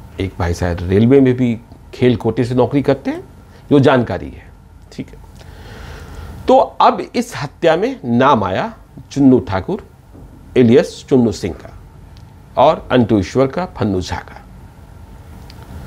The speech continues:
तो ये गैंगवार थमा नहीं। अब कैसे नहीं थमा, इस बात को समझिए।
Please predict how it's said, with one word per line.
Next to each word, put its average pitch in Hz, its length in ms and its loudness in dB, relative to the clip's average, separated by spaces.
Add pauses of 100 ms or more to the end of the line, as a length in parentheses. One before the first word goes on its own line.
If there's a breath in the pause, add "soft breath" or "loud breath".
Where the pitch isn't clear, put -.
(560 loud breath)
तो 233 160 6
ये 247 200 0
गैंगवार 170 640 2
थमा 117 260 -2
नहीं। 82 200 -8 (1120)
अब 104 120 -2
कैसे 123 260 2
नहीं 147 140 4
थमा, 127 280 -6 (260)
इस 110 120 -12
बात 101 200 -4
को - 100 -16
समझिए। - 360 -16